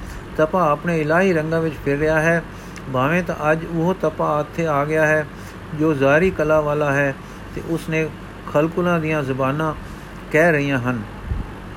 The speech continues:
ਉਸੇ ਨੂੰ ਖਲਕੁਲਾਂ ਦੀਆਂ ਜ਼ੁਬਾਨਾਂ ਕਹਿ ਰਹੀਆਂ ਹਨ। ਧੰਨ ਗੁਰੂ ਨਾਨਕ। ਭਾਵੇਂ ਤਾਂ ਸ਼ਹਿਰ ਆ ਗਿਆ ਹੈ, ਇਸੇ ਧੰਨ ਗੁਰੂ ਨਾਨਕ ਦੀ ਰਾਖੀ ਵਿੱਚ।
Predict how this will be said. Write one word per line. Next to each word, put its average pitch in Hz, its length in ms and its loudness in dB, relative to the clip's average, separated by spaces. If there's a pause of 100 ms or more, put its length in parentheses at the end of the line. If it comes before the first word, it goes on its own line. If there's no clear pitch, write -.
(180)
ਉਸੇ 180 280 2
ਨੂੰ 175 160 0
ਖਲਕੁਲਾਂ 165 500 0
ਦੀਆਂ 160 180 0
ਜ਼ੁਬਾਨਾਂ 143 440 -2
ਕਹਿ 139 220 0
ਰਹੀਆਂ 143 260 0
ਹਨ। 143 280 -2
ਧੰਨ 151 220 0
ਗੁਰੂ 139 200 -2
ਨਾਨਕ। 113 320 -4 (640)
ਭਾਵੇਂ 151 280 4
ਤਾਂ 175 140 2
ਸ਼ਹਿਰ 165 300 4
ਆ 151 160 4
ਗਿਆ 156 220 2
ਹੈ, 147 200 2 (380)
ਇਸੇ 165 220 0
ਧੰਨ 135 240 -2
ਗੁਰੂ 156 180 -2
ਨਾਨਕ 147 360 0
ਦੀ 147 120 0
ਰਾਖੀ 127 320 -2
ਵਿੱਚ। 120 200 -4